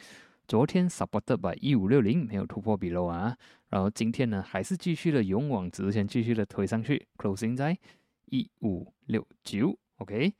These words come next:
然后呢，M A C D momentum 是在那边的，所以 based on 这样的看法，这样的走法呢，它很有机会呢去 hit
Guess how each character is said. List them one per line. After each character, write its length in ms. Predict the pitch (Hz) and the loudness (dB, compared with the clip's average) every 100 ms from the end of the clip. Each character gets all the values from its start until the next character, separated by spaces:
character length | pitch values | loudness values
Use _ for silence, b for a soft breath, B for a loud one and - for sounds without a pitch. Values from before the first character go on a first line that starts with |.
| b b b | b b b
然 180 | 101 101 | -2 0
后 240 | 139 120 | 0 0
呢 260 | 95 92 92 | 2 -2 -4
，M 180 | - 123 | -4 -2
A 60 | 131 | -2
C 160 | 113 | -2
D 120 | 117 | 2
momentum 560 | 117 95 92 95 117 127 | 2 2 0 -4 -4 -4
是 120 | 110 | -6
在 160 | 101 95 | -6 -8
那 120 | 92 | -8
边 200 | - 87 | -8 -8
的， 100 | 85 - | -8 -4
所 180 | 170 | 0
以 180 | 165 92 | 2 0
based 300 | - 143 - | -2 -2 -2
on 80 | 117 | -6
这 160 | - 147 | -4 -4
样 160 | 143 | -4
的 80 | 135 | -6
看 340 | - - 151 | -6 -6 -6
法， 220 | 123 - - | -4 -6 -4
这 120 | 151 | -4
样 100 | 143 | -2
的 80 | 123 | -2
走 260 | - - | -4 -8
法 280 | 117 101 90 | -6 -6 -6
呢， 260 | 92 104 104 B B B B B | -2 -2 -2 B B B B B
它 500 | - 175 165 160 156 - | -4 0 2 2 0 -2
很 180 | 131 165 | -2 0
有 100 | 113 | -2
机 280 | - 101 | -4 -4
会 200 | 101 135 113 | -2 0 0
呢 180 | 90 | -2
去 200 | 90 - | -6 -8
hit 280 | 120 - - | -8 -6 -10